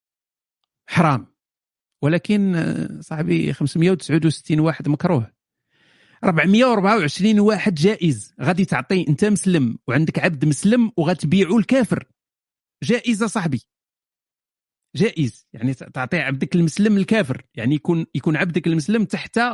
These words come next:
يد كافر. <laughs> واحد قال لك: "ومالها؟" <laughs> "هاني يا صاحبي، ومالها؟" لا والو،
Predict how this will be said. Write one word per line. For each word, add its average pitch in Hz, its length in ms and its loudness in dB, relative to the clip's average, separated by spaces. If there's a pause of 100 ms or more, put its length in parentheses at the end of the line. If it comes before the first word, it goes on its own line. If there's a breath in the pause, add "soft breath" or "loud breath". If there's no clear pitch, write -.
(160)
يد 165 360 -2 (240)
كافر. 156 460 0 (640)
<laughs> - 320 0
واحد 190 280 -2
قال 233 120 2
لك: 196 120 -2
"ومالها؟" 233 520 0
<laughs> - 40 -20 (3750 loud breath)
"هاني 240 320 0
يا 175 260 -2
صاحبي، 170 280 -4
ومالها؟" 202 560 -2 (340 soft breath)
لا 440 80 -2 (180)
والو، 165 380 -2